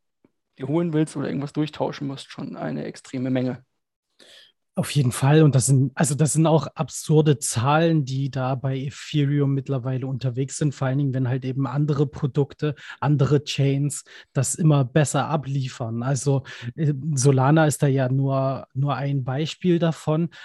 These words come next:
Speaker 2: Aber ich habe jetzt auch angefangen, mich mit Harmony auseinanderzusetzen. Harmony, da gibt's den Coin One. Und dort habe ich dann eine Transaktion, einen Swap gemacht für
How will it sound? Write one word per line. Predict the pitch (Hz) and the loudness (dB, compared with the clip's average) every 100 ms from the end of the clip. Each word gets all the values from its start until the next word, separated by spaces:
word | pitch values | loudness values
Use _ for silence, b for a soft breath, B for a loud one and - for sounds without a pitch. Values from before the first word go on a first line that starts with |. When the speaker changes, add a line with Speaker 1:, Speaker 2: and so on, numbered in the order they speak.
| 127 | -8
Speaker 2:
Aber | 131 | -2
ich | 139 151 | 0 0
habe | 135 | 2
jetzt | 139 139 | 0 0
auch | 143 | -2
angefangen, | 139 143 139 147 131 | -2 -2 0 0 0
mich | 127 - | 0 -2
mit | 135 - | -8 -4
Harmony | 131 143 165 165 165 | -2 2 4 4 2
auseinanderzusetzen. | 151 151 147 147 147 151 - - 123 147 - 180 175 B B B - | 0 0 0 0 0 -2 -4 -10 -4 -4 -4 -4 -6 B B B -6
Harmony, | 151 151 160 151 151 156 139 | 2 6 8 8 6 4 2
da | 131 | -2
gibt's | 131 - | -2 -6
den | - 131 - | -2 -2 -2
Coin | - 135 135 127 | -2 0 2 0
One. | 123 131 139 190 208 - _ _ _ _ _ _ _ _ _ _ - | -2 0 2 2 0 -4 _ _ _ _ _ _ _ _ _ _ -8
Und | - 170 156 131 | 4 6 6 4
dort | 151 147 120 | 0 0 -2
habe | 147 147 151 | -2 -2 -2
ich | 143 131 - | -4 -6 -4
dann | 135 120 | -4 -2
eine | 156 156 | 2 0
Transaktion, | - 147 131 139 - 147 | 0 -4 -2 -6 -2 -4
einen | 151 151 | 0 -2
Swap | - - 156 - | -4 -2 -2 0
gemacht | 170 143 165 - _ B B B B | -2 0 -2 -6 _ B B B B
für | - 160 147 139 | 0 4 4 4